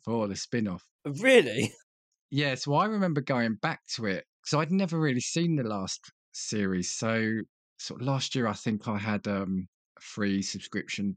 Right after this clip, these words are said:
Speaker 1: to, it's on Paramount here, isn't it?
Speaker 2: Uh, it's on Disney.
Speaker 1: Oh, sorry, Disney. That's right.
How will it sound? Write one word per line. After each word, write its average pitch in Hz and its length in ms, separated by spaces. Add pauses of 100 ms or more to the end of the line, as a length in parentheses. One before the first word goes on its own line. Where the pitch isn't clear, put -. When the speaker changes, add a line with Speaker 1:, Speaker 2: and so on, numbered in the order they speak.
Speaker 1:
to, 107 360
it's 120 140
on 131 140
Paramount 107 500
here, 95 220
isn't 104 200
it? 87 80 (720)
Speaker 2:
Uh, 120 160
it's 117 100
on 131 60
Disney. 120 400 (560)
Speaker 1:
Oh, 139 60
sorry, 135 260
Disney. 98 480
That's - 220
right. 90 120